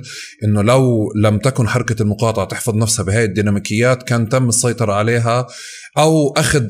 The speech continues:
أفرع ما أو أخذ شرعية ما بدول ما ل-، لتنظيمات، لأحزاب، حتى داخليا هم مختلفين بينهم وبين بعض، يعني،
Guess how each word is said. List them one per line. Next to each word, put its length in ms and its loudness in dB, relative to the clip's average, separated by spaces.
أفرع 340 2
ما 440 2
أو 280 0
أخذ 160 0
شرعية 480 0
ما 280 0
بدول 580 0
ما 260 2
ل-، 400 2
لتنظيمات، 680 2
لأحزاب، 580 0
حتى 340 -2
داخليا 400 0
هم 200 2
مختلفين 440 0
بينهم 200 2
وبين 180 2
بعض، 240 -2
يعني، 320 -16